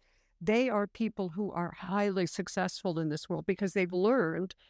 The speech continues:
and that'd take you all the way back to karma, they've learned how to use energy. Because the bottom line is all we are is just whirling energy in this whirling universe,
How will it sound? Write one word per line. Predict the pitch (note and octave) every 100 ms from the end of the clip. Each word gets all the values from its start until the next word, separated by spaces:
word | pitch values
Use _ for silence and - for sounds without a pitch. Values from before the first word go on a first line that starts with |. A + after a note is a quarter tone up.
| _
and | - G3
that'd | A3 F3+
take | - G#3+ -
you |
all | E3+ G#3
the | G#3+
way | G3+
back | F#3 G3 -
to | -
karma, | - C4 A3+ C#3+ -
they've | - F3
learned | F3 F3+ A3+ B3 B3 -
how | F#3 F3+ F3+
to | - F3+
use | E3+ E3+ E3 D#3 -
energy. | E3+ E3 D#3+ - - - - - -
Because | F#3 F#3+ D#3+
the | -
bottom | D#3 G3 G#3 D4
line | A#3 G3+ G3
is | F#3+ - _ _ -
all | G#3+ A#3+ A#3
we | A3+ G3+
are | G3 F3+ E3+ -
is | E3+ E3+
just | E3 D3+ E3+ D#3
whirling | E3+ G#3 A#3+ B3
energy | A3 F3+ D#3+ D#3+ D3+ -
in | F3 D#3+
this | C#3+ D#3
whirling | D#3+ D#3+ F#3 A#3 B3 B3 A3
universe, | A3+ A#3 G#3 F3+ - - -